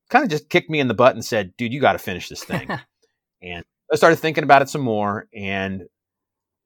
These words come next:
Speaker 1: I probably wrote about half of the music from that point. Forward to finish, kind of finish off the story. I, I really started getting into it and thinking about the whole thing. And then, so then the, uh, the storyline, I took it off of me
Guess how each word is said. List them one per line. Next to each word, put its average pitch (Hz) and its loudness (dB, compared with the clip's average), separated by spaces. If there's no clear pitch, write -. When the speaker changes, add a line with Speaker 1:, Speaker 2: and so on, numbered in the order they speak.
Speaker 1:
I 117 -4
probably 113 2
wrote 104 -2
about 101 -2
half 110 2
of 104 -12
the 95 -10
music 95 -8
from 90 -14
that 85 -8
point. 76 -16
Forward 85 -10
to - -18
finish, 98 -8
kind 127 -2
of 101 -6
finish 107 -6
off 90 -2
the 110 -16
story. 76 -10
I, 120 -6
I 131 -4
really 143 -2
started 104 0
getting 90 -4
into 85 -8
it 78 -10
and 87 -16
thinking 85 -10
about 76 -8
the 76 -12
whole 80 -10
thing. 76 -14
And 165 2
then, 185 2
so 151 6
then 143 4
the, 117 0
uh, 110 0
the 113 -4
storyline, 110 6
I 107 -10
took - -6
it 117 2
off 101 2
of 90 -8
me 85 -8